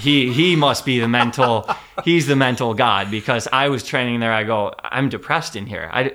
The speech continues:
Speaker 1: I don't know how it get me in the
Speaker 2: But then when you
Speaker 1: sun."
Speaker 2: go to a meet, it's all gravy, right? 'Cause you're so,
Speaker 1: Yeah.
Speaker 2: it's like, it's like Bud's training for Navy seals, right?
Speaker 1: I think
Speaker 2: Like
Speaker 1: there's books on,
Speaker 2: Mm-hmm.
Speaker 1: on, like, lifting and training and, like, um, dumpy facilities all around the world and how people, um,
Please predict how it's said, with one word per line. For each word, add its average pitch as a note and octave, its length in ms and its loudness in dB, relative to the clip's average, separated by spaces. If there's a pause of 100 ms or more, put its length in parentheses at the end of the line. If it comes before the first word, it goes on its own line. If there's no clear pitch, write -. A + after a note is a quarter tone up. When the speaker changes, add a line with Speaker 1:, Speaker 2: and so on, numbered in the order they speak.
(280)
Speaker 1:
I C3 100 0
don't C#3 140 -2
know C3 140 -2
how B2+ 180 2
it A#2+ 100 -4
get C3+ 140 -6
me C#3+ 140 -2
in B2 100 0
the A2+ 40 0
Speaker 2:
But D3+ 80 -2
then G3+ 120 4
when G#3+ 100 2
you G3 60 2
Speaker 1:
sun." E3+ 60 0
Speaker 2:
go F#3+ 120 4
to F3+ 140 2
a D#3+ 60 2
meet, F3+ 420 2
it's D3+ 180 -4
all D3+ 200 2
gravy, C#3 520 -2
right? A2+ 280 -4
'Cause A2+ 120 -8
you're B2 100 -4
so, G#3 180 0
Speaker 1:
Yeah. C3+ 260 2
Speaker 2:
it's - 140 -8
like, D#3+ 300 0
it's - 260 -10
like D#3 380 -2
Bud's C#3+ 300 -2
training A#2 400 -6
for A#2+ 120 -6
Navy A2+ 300 -6
seals, B2 500 -8
right? A#2 160 -2
Speaker 1:
I - 20 -4
think E3 160 -4
Speaker 2:
Like A2+ 60 -6
Speaker 1:
there's D3 200 0
books D3 440 -2
on, G#2+ 300 -2
Speaker 2:
Mm-hmm. A2 60 -6
Speaker 1:
on, A2 180 -2
like, G#2 240 -2 (100)
lifting A#2 480 -4
and A2 100 -4
training A2+ 480 -2
and, G#2 180 -6
like, F#2+ 220 -8 (540)
um, F2+ 480 -12 (380)
dumpy A2+ 360 -4
facilities A2 640 -4
all G#2+ 140 0
around G#2+ 220 0
the G#2+ 60 -4
world G#2+ 320 -2
and G2+ 100 -6
how G#2+ 180 -2
people, G2 760 -8
um, F2+ 460 -8